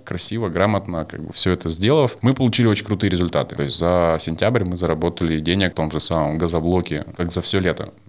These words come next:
как за три месяца. То есть это был реально крутой показатель. А дальше, ну, как бы просто эту тему начали допиливать, расширяться, расширяться, расширяться. Появились программисты, опять же, тоже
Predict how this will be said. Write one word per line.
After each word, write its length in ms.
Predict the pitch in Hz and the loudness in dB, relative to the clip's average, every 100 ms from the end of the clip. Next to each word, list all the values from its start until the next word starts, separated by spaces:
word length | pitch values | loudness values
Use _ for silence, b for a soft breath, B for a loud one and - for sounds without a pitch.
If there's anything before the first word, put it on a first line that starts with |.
| - | -12
как 140 | 85 | -6
за 80 | 85 | -4
три 160 | 92 87 | -2 -2
месяца. 400 | 76 - - - | 0 0 0 -4
То 80 | 78 | -2
есть 120 | 92 | 0
это 140 | 110 | 0
был 260 | 92 98 95 | 2 2 2
реально 260 | 90 85 78 | 2 0 -2
крутой 260 | - 76 - | -6 -6 -8
показатель. 500 | - 73 69 - 73 | -4 -2 -2 -2 -2
А 60 | |
дальше, 440 | 85 180 - 101 87 | 0 0 2 0 0
ну, 120 | 110 | -2
как 140 | 85 | -4
бы 100 | 78 | -10
просто 300 | - 110 - | -4 -2 0
эту 140 | 90 85 | -4 -2
тему 240 | 104 92 | 0 0
начали 320 | 90 90 78 | 0 0 0
допиливать, 500 | 78 82 165 180 127 | -2 0 0 2 0
расширяться, 580 | - - 76 110 135 98 | 0 0 2 2 2 0
расширяться, 500 | 92 - - 104 - | -2 -2 0 0 0
расширяться. 640 | 85 - 85 107 - 85 82 69 71 135 - | 0 0 0 0 2 0 -2 -4 -6 -8 -2
Появились 420 | - 113 98 90 | 2 4 4 0
программисты, 640 | - 85 87 143 190 - | 0 0 2 2 2 0
опять 280 | 101 113 101 | 2 2 0
же, 80 | 90 | 0
тоже 260 | 92 87 | -2 -2